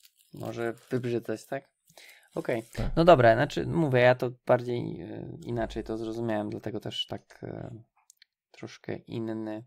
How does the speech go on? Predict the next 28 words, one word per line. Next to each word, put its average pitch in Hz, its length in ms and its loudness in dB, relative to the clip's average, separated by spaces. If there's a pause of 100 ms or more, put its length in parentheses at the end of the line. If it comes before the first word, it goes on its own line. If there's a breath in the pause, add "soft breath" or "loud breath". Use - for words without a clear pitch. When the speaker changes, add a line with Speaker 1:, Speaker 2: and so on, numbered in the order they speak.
(400)
Speaker 1:
e, 104 460 -12 (360)
inaczej 117 540 -6 (680 loud breath)
się - 180 -14
Speaker 2:
Znaczy, 120 120 -2
okej, 123 120 -8
Speaker 1:
wypowiedziałem. 113 540 0
Speaker 2:
to, 123 100 -2
to 123 60 -6
było 123 140 -2
jedno, - 240 2
ale 151 180 -2 (140)
to, 135 100 -4
co 143 140 -6
ty 135 160 -6
mówisz, 123 440 -2
to 131 140 -8
jest - 360 -14
też 131 140 -6
to 147 100 -6
swoje 131 320 0
rozwiązanie, 98 420 -4
tak? - 320 -4
Że, 104 320 -4 (520 soft breath)
y, 120 40 -8 (520)
ktoś - 200 -6
coś 117 160 -4
dewelopuje, 110 680 0
zrobił 135 680 -2